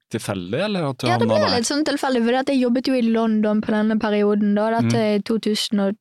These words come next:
Speaker 2: tyve, når, eh, ja, pandemien virkelig slår til, og i hvert fall i London, når denne Delta-varianten ble virkelig utbredt, så det var en sånn hard lockdown.
Speaker 1: Ja.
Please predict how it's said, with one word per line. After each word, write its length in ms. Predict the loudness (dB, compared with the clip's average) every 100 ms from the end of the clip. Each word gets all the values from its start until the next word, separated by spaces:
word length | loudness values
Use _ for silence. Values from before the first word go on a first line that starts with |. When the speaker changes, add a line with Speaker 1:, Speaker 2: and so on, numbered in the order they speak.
| _ _
Speaker 2:
tyve, 640 | -4 0 0 2 0 -2 -6 _ _ -20 -20 -20 _
når, 320 | 0 2 0 0
eh, 680 | 0 -2 -4 -2 -2 -2 -6 -10 _ _
ja, 200 | -4 -2 -4 -12 _ _
pandemien 460 | -2 0 2 0 0
virkelig 460 | 0 -2 -4 -2 -2
slår 160 | -4 -2
til, 260 | 0 0
og 80 | 0
i 40 |
hvert 160 | 0 -2
fall 220 | -2 0
i 60 | 2
London, 600 | 0 2 2 2 2 2
når 100 | 0
denne 300 | 2 0 0
Delta-varianten 960 | 0 -2 -2 -2 0 2 0 0 0 0
ble 140 | 2 0
virkelig 540 | -2 -4 -4 -2 -2
utbredt, 320 | -4 -6 -4 -4
så 100 | -2
det 100 | 0
var 140 | 0
en 140 | 2
sånn 220 | 2 0 -2 -6 -20 -18 -8 -4
hard 540 | -2 0 -2 -2 -8 -10 -20 _ _
lockdown. 680 | -4 -4 -6 -4 -2 -2 -4 _
Speaker 1:
Ja. 120 | -10